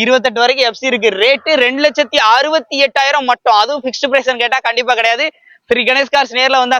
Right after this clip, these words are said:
கண்டிப்பா இந்த ரேட்டே கம்மி பண்ணி வாங்கிக்கலாம். ஏ சி எல்லாமே ஒர்க்கிங்ல தான் இருக்கு. அடுத்து நம்ம பார்க்க போற வண்டி, இது ஒரு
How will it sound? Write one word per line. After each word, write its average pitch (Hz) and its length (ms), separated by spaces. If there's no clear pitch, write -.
கண்டிப்பா 220 360
இந்த 233 180
ரேட்டே 233 200
கம்மி 220 200
பண்ணி 226 140
வாங்கிக்கலாம். 220 320
ஏ - 20
சி 262 140
எல்லாமே 233 240
ஒர்க்கிங்ல 240 380
தான் 233 100
இருக்கு. 185 220
அடுத்து 262 240
நம்ம 285 220
பார்க்க 262 220
போற 269 160
வண்டி, 254 240
இது 294 160
ஒரு 269 80